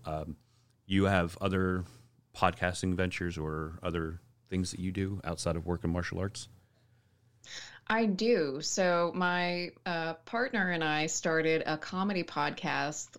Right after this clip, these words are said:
Speaker 2: around September of last year. So twenty twenty-one was a hard year for me. That was a very depressing year.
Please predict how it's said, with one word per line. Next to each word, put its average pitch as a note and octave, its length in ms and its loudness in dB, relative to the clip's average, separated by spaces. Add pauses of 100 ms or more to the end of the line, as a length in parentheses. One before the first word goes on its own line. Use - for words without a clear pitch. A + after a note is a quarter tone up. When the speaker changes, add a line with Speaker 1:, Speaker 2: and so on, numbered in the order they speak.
(340)
Speaker 2:
around F3 280 0
September D4+ 520 -4
of F3+ 160 0
last E3 440 2
year. B2+ 160 -4
So - 220 -12
twenty C5 320 -6
twenty-one A3+ 460 2
was D3 160 2
a D3+ 120 4
hard F3 240 2
year C#3+ 200 0
for C#3 160 -6
me. C#3 120 -6
That G#3+ 140 -2
was A#3 160 -2
a G3 40 0
very E3+ 260 2
depressing D3+ 520 -4
year. C#3+ 380 -2